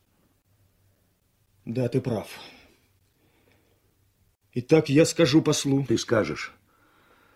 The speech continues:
Speaker 2: «Я не могу это сделать сейчас. Не могу. Но через шесть месяцев я гарантирую, что эти базы будут ликвидированы».
Speaker 1: В тайне от правительства, от Конгресса, от наших союзников.
Speaker 2: Нас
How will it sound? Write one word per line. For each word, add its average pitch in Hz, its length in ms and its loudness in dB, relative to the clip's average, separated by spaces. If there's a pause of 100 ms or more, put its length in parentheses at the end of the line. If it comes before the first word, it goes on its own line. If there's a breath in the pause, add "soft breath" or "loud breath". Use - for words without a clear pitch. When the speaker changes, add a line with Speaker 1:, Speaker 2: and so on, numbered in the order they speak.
(760 soft breath)
Speaker 2:
«Я 95 120 -4
не 101 120 -2
могу 95 280 -2
это 82 160 -4
сделать 76 360 -8
сейчас. - 680 -14 (180)
Не 80 200 -2
могу. 87 480 -6 (560)
Но 92 100 -2
через 113 280 -2
шесть - 380 -2
месяцев 92 440 -4
я 110 120 2
гарантирую, 110 960 -2
что - 220 -4
эти 85 200 0
базы 131 380 2
будут 120 380 2
ликвидированы». 95 680 0
Speaker 1:
В - 100 -20
тайне 127 460 0
от 120 120 -8
правительства, 127 880 -2
от 123 100 -4
Конгресса, 123 720 0
от - 100 -4
наших 123 400 -2
союзников. 127 880 -4
Speaker 2:
Нас - 480 -10